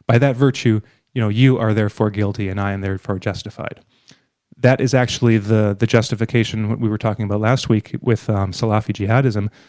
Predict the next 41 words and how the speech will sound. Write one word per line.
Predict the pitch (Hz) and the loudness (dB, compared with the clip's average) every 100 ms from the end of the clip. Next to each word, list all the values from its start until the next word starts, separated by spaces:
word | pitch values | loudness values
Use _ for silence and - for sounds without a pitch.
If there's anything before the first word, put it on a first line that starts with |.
| _ | _
That | 135 120 | 2 2
is | 107 | 2
the | 117 | -2
explicit | - - 165 - 120 - - _ _ _ | -2 -2 0 0 -2 -4 -14 _ _ _
argumentation | 131 127 123 110 123 123 120 107 | 2 4 4 2 2 2 0 0
that | 107 - | 0 2
these | 110 | 0
guys | 110 107 101 | 2 0 0
use | 107 104 101 | 0 0 0
for | - - 110 107 101 _ _ - | -4 2 4 4 0 _ _ -6
attacks | 123 117 110 - | 0 2 0 -2
on | 113 | -4
civilians | 101 - 113 117 104 - - _ _ _ - | -4 0 2 2 -2 -12 -18 _ _ _ -6
and | 110 | -2
women | 110 113 | 2 2
and | 107 104 | 2 2
children | 123 113 107 101 | 0 2 0 -2
and | 101 | -4
whoever. | 95 113 113 101 104 _ _ _ - | 0 2 2 -2 -8 _ _ _ -10
It's | 120 - | -8 -6
that | 113 | 0
you | 123 135 | 4 4
are | 139 123 | 4 2
a | |
member | 120 120 117 113 | 2 2 2 2
of | 104 | 2
the | 107 | 0
group | - 123 - | 4 2 2
that | 120 | -2
wronged | 117 120 123 | 2 2 2
us, | 101 95 - - _ - | 0 -4 -8 -14 _ 2
therefore | 117 - 117 | 2 4 0
we | 110 110 | 2 0
are | |
justified | 104 107 - - 113 104 | 0 -2 -4 -6 -4 -4
in | 101 | -4
killing | - 113 104 | -2 -2 -2
you | 95 | -8
and | 98 107 | -10 -6
taking | 107 107 98 | -6 -6 -6
vengeance. | 101 98 98 - - | -4 -6 -8 -14 -20